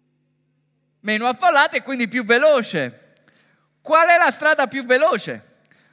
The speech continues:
Questo è il primo pensiero. Poi il secondo pensiero è: fammi vedere nei carrelli quante cose ci sono.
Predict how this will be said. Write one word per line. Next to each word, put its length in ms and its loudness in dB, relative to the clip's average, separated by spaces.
Questo 300 0
è 60 0
il 80 -4
primo 240 -4
pensiero. 580 -2
Poi 140 0
il 60 -2
secondo 420 -2
pensiero 760 -6
è: 480 -2
fammi 380 -2
vedere 880 0
nei 280 -2
carrelli 640 2
quante 360 -2
cose 300 -4
ci 160 -6
sono. 440 -2